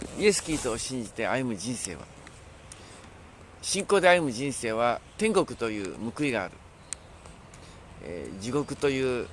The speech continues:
報酬は嫌だ。天国という報酬が欲しい。そして、ただ天国に行くだけではなく、天の宝という報いも受けたい。そういう生き方があったんだ。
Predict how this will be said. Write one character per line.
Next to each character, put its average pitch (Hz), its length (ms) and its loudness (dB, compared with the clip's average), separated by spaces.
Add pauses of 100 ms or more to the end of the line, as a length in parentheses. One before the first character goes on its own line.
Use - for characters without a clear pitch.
(320)
報 127 160 -4
酬 127 220 -2
は 117 100 4
嫌 127 220 2
だ。 - 100 -2 (1400)
天 214 140 4
国 151 220 4
と 127 100 0
い 117 80 -2
う 107 60 -6
報 113 160 -6
酬 123 280 -4
が 151 100 2
欲 127 180 -6
し 101 220 -8
い。 - 40 -14 (1120)
そ - 140 -4
し - 80 -2
て、 180 100 6 (440)
た 196 80 2
だ 196 120 10
天 175 200 2
国 147 200 0
に 117 80 -2
行 101 40 -8
く 123 80 -2
だ 123 100 0
け 131 80 0
で 127 120 0
は 107 120 0
な 101 100 -4
く、 - 40 -16 (1200)
天 180 180 0
の 143 120 2
宝 175 360 4
と 156 140 4
い 127 140 0
う 117 180 -2
報 156 140 -2
い 160 80 2
も 127 160 0
受 101 160 -6
け - 40 -8
た 117 140 -4
い。 95 60 -8 (880)
そ 190 200 4
う 185 40 6
い 185 80 6
う 170 40 2
生 - 60 -14
き - 40 -6
方 175 200 6
が 127 220 0
あ 139 60 4
っ 151 120 0
た 135 120 -2
ん 104 100 -4
だ。 87 80 -10